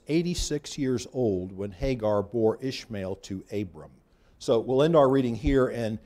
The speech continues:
let's just have a word of prayer, and then we'll get into today's lesson. Our Father in heaven, we thank you for your holy word.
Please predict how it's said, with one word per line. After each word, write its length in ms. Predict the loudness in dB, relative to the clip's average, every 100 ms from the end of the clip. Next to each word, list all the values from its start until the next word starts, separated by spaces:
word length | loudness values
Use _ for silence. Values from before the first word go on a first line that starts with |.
| _ -4
let's 140 | -4
just 160 | -4 -6
have 140 | -4
a 60 | -2
word 160 | -4
of 100 | -4
prayer, 240 | -6 -6 -4
and 100 | -4
then 140 | -6
we'll 300 | -2 -2 -2 -12 -20 -6
get 140 | -4
into 380 | -2 -6 -8 -10
today's 640 | -10 -8 -4 -2 -4 -12 -10
lesson. 440 | -6 -4 -6 -12 -14 _ -20 _ -20 _ _ _ _ _
Our 100 | -2
Father 300 | 4 6 6
in 60 | 6
heaven, 460 | 4 4 2 0 -4
we 120 | -8
thank 320 | -6 -4 -6 -4
you 100 | -4
for 180 | -2
your 160 | -2 -2
holy 340 | 0 0 0
word. 460 | 2 2 4 4 0